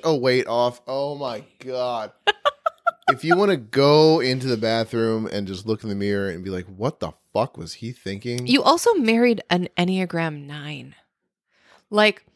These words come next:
Speaker 2: I've gotten bad gifts before from, like, relatives that, like, didn't really know me
Speaker 1: Yeah.
Speaker 2: or, you know, like, you get the thing from your great grandmother. She gets you a turtleneck or something. And you're like,
Speaker 1: Right.
Speaker 2: "What in God's name is this thing?"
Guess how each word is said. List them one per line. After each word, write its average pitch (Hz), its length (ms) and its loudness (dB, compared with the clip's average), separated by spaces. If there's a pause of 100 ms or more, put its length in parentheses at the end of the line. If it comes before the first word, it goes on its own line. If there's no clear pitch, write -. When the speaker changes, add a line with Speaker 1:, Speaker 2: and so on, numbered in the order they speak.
(680)
Speaker 2:
I've 196 180 2
gotten 185 360 4
bad 156 300 2
gifts - 260 -6
before 190 640 -2
from, 151 380 2
like, 135 440 0 (360)
relatives 165 1000 2
that, 170 240 2
like, 180 380 0
didn't 233 280 -6
really 208 380 -2 (100)
know 180 180 -2
me 160 460 2
Speaker 1:
Yeah. - 140 -2
Speaker 2:
or, 156 400 2
you 226 140 2
know, 233 180 6
like, 190 300 2
you 208 120 -4
get 208 280 2
the 233 80 0
thing 185 360 2
from 190 200 0
your 180 100 2
great 165 280 4
grandmother. 151 560 6
She 147 180 -4
gets 143 300 -4
you 139 160 0
a 135 100 -2
turtleneck 139 560 0
or 139 80 -4
something. 139 400 -4
And 139 100 -4
you're - 120 -6
like, - 160 -4
Speaker 1:
Right. - 100 0
Speaker 2:
"What - 120 2
in 165 100 -4
God's 147 320 2
name 131 260 -6
is - 120 -8
this - 160 -6
thing?" 117 320 -4